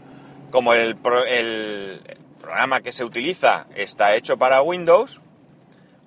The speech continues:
pues ya ahí me encontré mi primer problema.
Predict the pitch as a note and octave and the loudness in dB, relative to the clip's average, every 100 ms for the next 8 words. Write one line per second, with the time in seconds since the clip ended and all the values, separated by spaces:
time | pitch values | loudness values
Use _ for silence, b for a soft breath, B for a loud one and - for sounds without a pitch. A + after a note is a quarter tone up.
0 | - C3 A#2 G#2+ F#2 F2 - _ G#2 C3 | 0 2 4 4 2 -6 -14 _ -2 2
1 | D#3+ A#2+ B2+ D3+ C#3+ C#3 D3 D#3+ B2 G#2+ | 2 0 -4 -6 -6 -4 -4 -6 -6 -4
2 | A#2+ A2 F#2+ D2+ D2 - | -4 -4 -6 -6 -12 -20